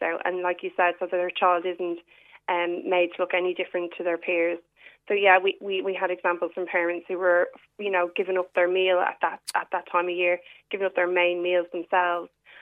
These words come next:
and, and hiding it from their children, so they didn't want their children to know that, that, that was happening, to, you know, that was their situation.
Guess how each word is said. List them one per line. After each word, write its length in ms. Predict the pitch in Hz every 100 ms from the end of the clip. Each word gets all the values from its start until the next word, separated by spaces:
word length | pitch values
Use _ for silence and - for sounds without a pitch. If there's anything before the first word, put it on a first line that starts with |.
| - -
and, 180 | 190 -
and 260 | 190 180
hiding 420 | - 208 196 190 185
it 120 | 180
from 140 | 180
their 100 | 175
children, 380 | 170 190 180 175 175
so 80 |
they 140 | 180 175
didn't 200 | 185 180
want 140 | 175
their 100 | 175
children 340 | 170 180 175 170
to 80 | 185
know 260 | 180 180 175
that, 140 | 180 -
that, 160 | -
that 180 | 185 -
was 80 | -
happening, 380 | - - 180 175 175 - - - -
to, 80 | 180 -
you 120 | 185
know, 180 | 170 170
that 120 | 175 175
was 80 | -
their 140 | 180
situation. 680 | 180 - 190 180 175 180 170